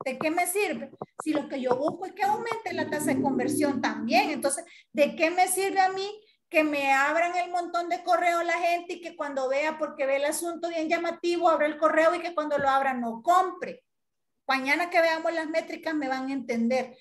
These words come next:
No es lo mismo. Es decir, usted puede tener, fíjese, para que vayamos entendiendo un poco la tasa de conversión, usted puede tener una lista de cien personas para venderles un,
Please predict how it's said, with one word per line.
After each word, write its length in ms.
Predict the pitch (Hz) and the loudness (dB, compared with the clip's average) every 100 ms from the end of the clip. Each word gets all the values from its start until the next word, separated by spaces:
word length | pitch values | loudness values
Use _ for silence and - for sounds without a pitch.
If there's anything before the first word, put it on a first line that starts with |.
| _ _ - | _ _ -8
No 200 | 262 277 | -2 2
es 160 | 311 | 2
lo 180 | 349 359 | 4 4
mismo. 560 | 349 359 370 269 240 - | 2 -4 -4 -4 -6 -4
Es 100 | 254 | 2
decir, 320 | 302 330 262 | 2 2 -2
usted 260 | 233 311 302 | -2 -4 0
puede 200 | 349 339 | 0 2
tener, 420 | 349 311 294 226 | 0 0 0 0
fíjese, 440 | 226 277 202 - _ _ _ _ _ _ - 269 | -4 -4 -4 -8 _ _ _ _ _ _ -6 2
para 200 | 269 262 | 2 4
que 80 | 262 | 2
vayamos 360 | 254 277 330 | 4 4 0
entendiendo 520 | 359 349 320 302 320 330 | -6 -4 -4 -2 -2 0
un 80 | |
poco 240 | 330 302 320 | 0 4 2
la 180 | 302 302 | 2 -2
tasa 220 | 277 285 | -4 -6
de 40 | |
conversión, 600 | 302 262 226 226 277 226 - - - - | -6 -4 -4 0 -2 -2 -12 -20 -18 -6
usted 400 | 294 - 320 320 | -4 4 4 8
puede 220 | 370 370 | 6 6
tener 460 | 370 320 330 370 392 - | 2 0 -2 0 -2 -4
una 320 | 320 339 339 | -6 -2 -2
lista 500 | 330 339 392 415 - 381 381 - | -2 -2 -2 -4 -2 -4 -4 -2
de 240 | 254 277 | 2 4
cien 440 | 269 320 330 359 349 | 2 -2 -2 -2 0
personas 920 | 311 311 381 339 240 - - - _ _ _ _ _ | -2 0 -2 -2 -4 -10 -16 -20 _ _ _ _ _
para 260 | 262 262 254 | 4 4 2
venderles 560 | 254 254 302 330 339 | 2 4 4 4 0
un, 600 | 330 330 320 320 311 - | 0 -4 -4 -6 -8 -12